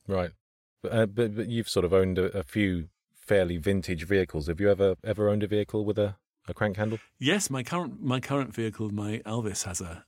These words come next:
Speaker 2: has a crank handle.
Speaker 1: Oh.
Speaker 2: Um, I think it, I think the handle is there more, more for defense against, um, people who are trying to attack you than, than any kind of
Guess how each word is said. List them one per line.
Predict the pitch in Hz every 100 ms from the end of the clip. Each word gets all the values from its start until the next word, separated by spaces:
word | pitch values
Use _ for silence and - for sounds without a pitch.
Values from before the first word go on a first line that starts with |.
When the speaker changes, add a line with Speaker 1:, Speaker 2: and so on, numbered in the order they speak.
| -
Speaker 2:
has | 110 -
a |
crank | - 107 98
handle. | 101 95 120 - _ - _ 123
Speaker 1:
Oh. | 139 107 107
Speaker 2:
Um, | 107 113 -
I | 113
think | - 139
it, | -
I | 120
think | 170 - -
the | 127 123
handle | 131 131 123
is | 117
there | 135 123
more, | 127 135
more | 151 135 135
for | 127
defense | 120 120 139 123 -
against, | 120 120 113 - - - - - _
um, | 120
people | 120 135 113
who | 123
are |
trying | 117 131 123
to | 123
attack | 113 135 117 -
you | 107
than, | 98 98 98 95 92
than | 101 104
any | 110
kind | 151 127 120 117
of | 143 113 131